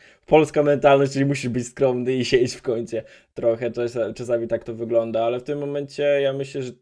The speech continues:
jest, y, na pewno utorowałeś i to już nie tylko, że ktoś się zainspirował, że coś zrobił, pewnie też kilka osób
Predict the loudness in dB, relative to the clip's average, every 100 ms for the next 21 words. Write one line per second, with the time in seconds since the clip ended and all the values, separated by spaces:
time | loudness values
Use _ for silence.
0 | _ -20 -20 -20 -8 -2 0 -2 -6 _
1 | _ _ _ _ -10 0 0 2 0 -2
2 | -2 -4 -2 -2 2 2 2 -2 -6 -14
3 | -4 -4 -4 -8 -2 -2 2 0 2 -2
4 | -4 -6 -8 -8 -8 -8 -6 -2 -2 -2
5 | -6 -10 -8 -6 -2 0 0 0 -2 -6
6 | -2 0 0 -4 -6 -2 0 6 8 8
7 | 4 -4